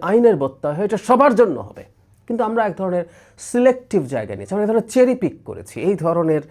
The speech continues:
ঘটনা ঘটা জায়েজ, সেটা বেআইনি হলেও এ ধরনের ঘটনা ঘটা জায়েজ না, সেটা যদি বেআইনি হয়। এই ধরনের একটা প্রবণতা আমাদের মধ্যে হয়তো তৈরি হয়েছে, সে কারণেই আমরা দেখতে পাচ্ছি এখন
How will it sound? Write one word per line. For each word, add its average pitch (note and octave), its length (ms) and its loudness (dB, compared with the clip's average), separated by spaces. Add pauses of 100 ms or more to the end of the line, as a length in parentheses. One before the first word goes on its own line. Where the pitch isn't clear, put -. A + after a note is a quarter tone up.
(240)
ঘটনা D3+ 280 -2
ঘটা D3 240 -2
জায়েজ, E3 340 0
সেটা D3 240 -4
বেআইনি C3+ 440 0
হলেও F#3+ 340 -4 (280)
এ F3+ 80 -2
ধরনের C3 280 -6
ঘটনা A2+ 300 -12
ঘটা A2+ 220 -14
জায়েজ A2 300 -8 (100)
না, A#3 140 -10 (560)
সেটা B2 360 -6
যদি F#2 200 -10
বেআইনি F#2+ 300 -14
হয়। G#2+ 220 -14
এই A3+ 140 4
ধরনের F#3+ 260 -2
একটা D3 140 -8 (120)
প্রবণতা E3+ 460 -6
আমাদের G#2 300 -14
মধ্যে G2+ 320 -18
হয়তো G2 340 -16 (240)
তৈরি G#2+ 240 -8
হয়েছে, G#2+ 420 -12 (360)
সে - 280 0
কারণেই A#3 340 2
আমরা E3 200 -2
দেখতে B2+ 260 -8
পাচ্ছি B2 360 -12
এখন A2 420 -12